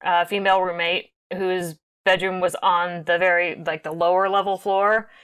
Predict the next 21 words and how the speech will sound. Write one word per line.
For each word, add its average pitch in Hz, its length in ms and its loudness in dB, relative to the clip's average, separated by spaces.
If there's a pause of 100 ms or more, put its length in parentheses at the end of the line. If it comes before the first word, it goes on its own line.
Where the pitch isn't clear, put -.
and 208 160 0
there 202 80 4
was 240 180 6
another 233 280 2
bedroom 180 720 0
on 196 240 2
that 175 180 0
floor, 160 380 0
but 165 120 -2
it 165 60 -2
was 170 140 -4
not 180 260 2
occupied 160 760 -2 (460)
by 160 600 0
Dylan 170 280 -2
Mortensen, 165 560 -6
which 165 140 -10
was 160 200 -8
the 160 120 -6
roommate 160 560 -8
that 156 360 -4